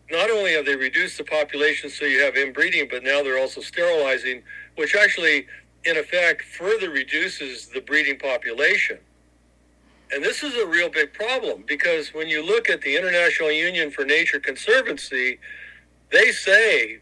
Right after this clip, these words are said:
for equids, horses and, and any other equids, the minimum population to have sustainable evolutionary survival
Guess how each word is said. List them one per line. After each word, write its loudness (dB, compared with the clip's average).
for 2
equids, 2
horses -6
and, -4
and -6
any -2
other 2
equids, -2
the 0
minimum 2
population -2
to 0
have 0
sustainable -6
evolutionary -2
survival -2